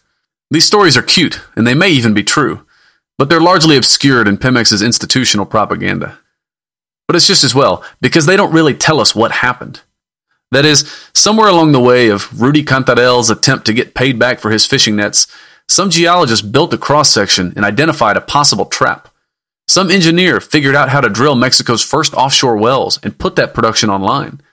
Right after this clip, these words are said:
And some manager fought to get these wells drilled against some other managers who undoubtedly opposed him. I would love to know more about these stories and these men.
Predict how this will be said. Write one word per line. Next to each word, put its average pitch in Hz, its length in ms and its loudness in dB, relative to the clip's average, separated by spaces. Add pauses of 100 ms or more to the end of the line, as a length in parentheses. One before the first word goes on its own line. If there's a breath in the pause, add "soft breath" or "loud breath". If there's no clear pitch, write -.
(460)
And 117 100 -4
some 190 260 2
manager 165 360 0
fought 160 360 -2
to 123 60 0
get 117 160 -2
these 113 160 -2
wells 113 280 0
drilled 110 340 0
against 123 280 0
some 165 200 0
other 180 160 2
managers 101 460 -2
who 123 120 0
undoubtedly 131 500 0
opposed 151 400 -4
him. - 180 -14 (800)
I 165 100 -4
would 151 160 0
love 143 280 0
to 147 80 0
know 151 220 2
more 143 240 2
about 107 260 0
these 123 160 2
stories 131 460 -2
and 101 100 -2
these 120 160 -2
men. 131 320 -6